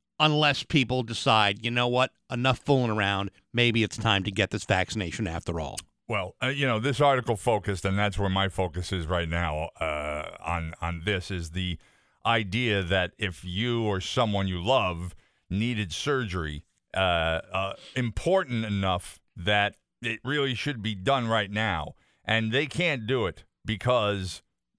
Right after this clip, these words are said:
Speaker 2: there's too many people in the hospital with covid, I would be very upset. Very upset. I don't know that I would have any individuals to be upset about, but as a group, you know, again, uh,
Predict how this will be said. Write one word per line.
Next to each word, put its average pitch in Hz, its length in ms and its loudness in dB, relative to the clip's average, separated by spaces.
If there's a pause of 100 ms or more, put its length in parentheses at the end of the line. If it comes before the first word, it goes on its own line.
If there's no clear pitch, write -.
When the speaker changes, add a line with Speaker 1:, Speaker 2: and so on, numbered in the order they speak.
(720)
Speaker 2:
there's 110 240 -2
too 165 140 0
many 135 140 0
people 120 380 0
in 113 80 0
the 107 80 0
hospital 123 460 2
with 95 120 -4
covid, 101 420 2 (460)
I 156 160 4
would 131 120 -4
be 123 100 -2
very 101 280 2
upset. - 400 -6 (320)
Very 123 420 2
upset. 80 320 -6
I 107 140 0
don't 131 220 -2
know 131 180 0
that 117 100 0
I 113 140 2
would 110 120 -2
have 123 220 2
any 113 220 -2 (320)
individuals 123 1040 -2
to 123 120 -2
be 113 140 -2
upset 113 400 0
about, 123 640 2 (140)
but 120 400 0 (360)
as 113 200 0
a 110 80 -2
group, 120 640 0 (280)
you 120 120 -2
know, 110 300 2
again, 113 540 0 (580)
uh, 131 80 -2